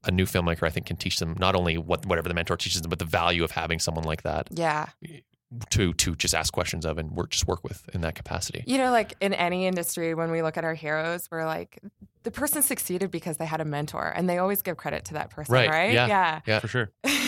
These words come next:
Speaker 3: Absolutely. Uh, so, uh, I, I'd like to get into the more the nitty-gritty about the application process and, and
Speaker 2: Let's
Speaker 3: the
Speaker 2: go for
Speaker 3: grants.
Speaker 2: it.
Speaker 3: And so,
Speaker 2: Yeah.
Speaker 3: um, so when, when things started off, every,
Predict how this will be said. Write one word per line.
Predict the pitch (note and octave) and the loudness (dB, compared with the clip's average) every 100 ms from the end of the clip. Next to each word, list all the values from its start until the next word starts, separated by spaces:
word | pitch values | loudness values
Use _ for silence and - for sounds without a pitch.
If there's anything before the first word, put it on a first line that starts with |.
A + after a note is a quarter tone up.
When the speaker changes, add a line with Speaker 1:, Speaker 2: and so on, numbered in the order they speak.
| B3 | 2
Speaker 3:
Absolutely. | F#3+ - A2 A2 F#2 - - - - - - _ _ _ _ B2+ | 0 0 2 2 0 -4 -16 -18 -16 -16 -18 _ _ _ _ 2
Uh, | B2 B2 B2 - - - | 4 4 0 -8 -12 0
so, | - E3 C#3 C3 A2+ G2+ A2+ B2 | 4 8 8 6 4 0 -2 -2
uh, | B2 - - | -2 -2 0
I, | A#2+ E3+ | 4 4
I'd | E3 A3 | 4 4
like | F#3 | 4
to | B2+ | 2
get | A#2+ | 2
into | A2 A2+ | 2 2
the | |
more | A2 A2+ | 2 2
the | G#2 | 2
nitty-gritty | G#2 G2+ G2 G2+ F#2+ | 2 0 -2 -2 -4
about | E2+ F#2+ F#2 - - - - G2+ | -4 -4 -4 -6 -8 -8 -14 -8
the | F#2+ | -8
application | F2+ - F#2+ - | -8 -6 -8 -4
process | - C#3 B2+ A#2 A2 | 0 2 6 4 4
and, | G2+ F#2 F#2+ | 0 -2 -4
and | F#2+ | -4
Speaker 2:
Let's | F2 | -2
Speaker 3:
the | F2+ | 0
Speaker 2:
go | - | 2
for | |
Speaker 3:
grants. | A2+ A2 - | 4 2 2
Speaker 2:
it. | |
Speaker 3:
And | G2 | 0
so, | A2 G2+ | 2 0
Speaker 2:
Yeah. | E3 D#3 - - | 0 -4 -4 -6
Speaker 3:
um, | A2 G#2+ G2 G2+ - _ - | 2 2 2 -2 -10 _ -6
so | - - - - C#3 C3 - | 0 2 4 4 4 4 -2
when, | C3 D#3 A#3+ | 0 2 2
when | A3+ C3 F3+ | 2 2 2
things | F3 F3+ D3+ | 4 2 4
started | - C#3 B2 | 6 6 6
off, | A2 - | 6 2
every, | - B2+ A#2+ B2+ A#2 | 4 4 4 4 2